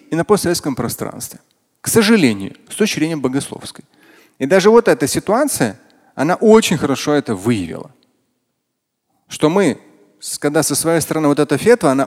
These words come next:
очень грамотная. Она для того, чтобы сохранять семью, развивать семью, укреплять семью и не терять мусульманские корни. И как только мы сказали по поводу мусульманских корней:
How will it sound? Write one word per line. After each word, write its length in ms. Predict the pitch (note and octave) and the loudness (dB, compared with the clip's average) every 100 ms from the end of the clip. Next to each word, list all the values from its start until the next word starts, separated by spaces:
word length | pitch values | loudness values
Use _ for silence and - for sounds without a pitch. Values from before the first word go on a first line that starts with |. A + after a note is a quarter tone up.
| - | 0
очень 420 | E3 E3+ - E3+ | 2 2 0 -4
грамотная. 600 | C3+ C3+ G#2+ F2+ - - _ _ _ _ _ _ | 0 0 0 -4 -12 -20 _ _ _ _ _ _
Она 340 | B2 C#3+ F3 D3+ | -4 0 0 0
для 180 | B2 | 0
того, 320 | C#3 D#3 F#3 G#3+ | 0 2 4 4
чтобы 300 | - C#3+ B2+ | 2 -2 0
сохранять 720 | - D3+ D#3+ E3 F#3 G3 D3+ | 0 0 2 4 4 4 2
семью, 560 | - D3+ C#3 C3 A2+ - _ _ | 0 0 2 4 2 0 _ _
развивать 1040 | C#3+ E3 F3+ C3+ C3 C3 B2+ F3 A#3+ C#4+ - | 2 4 4 4 4 4 6 6 6 4 4
семью, 680 | - F3 D#3 C#3 B2 G2+ - _ _ _ _ _ _ | 0 2 4 4 4 2 -4 _ _ _ _ _ _
укреплять 960 | G#3 G3 - D#3+ - D#3+ G3+ C4 D#4+ D#4 | 2 4 4 2 4 4 6 6 6 4
семью 580 | - G3+ F3+ D#3 B2+ G2 - - _ _ _ _ _ | 4 4 4 4 4 2 -6 -20 _ _ _ _ _
и 60 | D3 | -4
не 140 | D3+ | -2
терять 380 | - C3 C#3+ - | -2 -2 -2 -4
мусульманские 640 | B2+ - B2 B2+ - B2 | -6 -6 -6 -6 -6 -10
корни. 380 | - A2+ G2+ G2 | -6 -4 -4 -6
И 80 | B2+ | -10
как 180 | C3+ - | -12 -6
только 240 | C#3+ C3 | -6 -4
мы 100 | B2+ | -6
сказали 420 | - C3+ E3 A3+ | -4 -6 -6 -6
по 100 | A3 | -6
поводу 320 | B2 B2 A#2 A#2+ | -6 -6 -6 -4
мусульманских 640 | C3 - C#3+ A#2 - A2+ | -6 -6 -8 -8 -10 -14
корней: 460 | - A#2 A2 E2+ | -12 -10 -8 -10